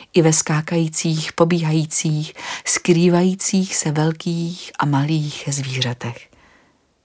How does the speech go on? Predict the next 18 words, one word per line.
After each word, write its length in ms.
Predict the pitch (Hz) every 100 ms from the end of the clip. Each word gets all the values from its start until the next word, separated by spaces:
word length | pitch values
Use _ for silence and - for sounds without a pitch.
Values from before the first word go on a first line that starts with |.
| _ _ _ _
Anastasia 840 | 147 135 - 160 156 - 165 175 - - - _ _ _ _ _ -
začala 420 | - - 147 165
zmírňovat 760 | - 151 147 147 156 156 160 160
vzrušení. 720 | 165 156 151 - - 143 139 - _ _ _ _ _ _ _ _ _ _ _
Z 60 | 160
začátku 600 | 160 156 170 160 - 165
pohladila 560 | - 147 151 151 143
vlčici, 640 | 147 143 - - - 160 - _ _ _ _ _ _
popleskala 640 | - 151 143 139 - 143 135
jí 120 | 135
po 160 | -
zádech, 520 | 139 139 139 151 151 _ _ _ _ _ _ _
plácla 480 | 175 175 - - 151
jako 220 | 151 147
psa 400 | - - 170 160 - - _ _ _ _ _ -
a 60 |
poslala 420 | 160 156 - 160
pryč. 400 | 156 - 139 -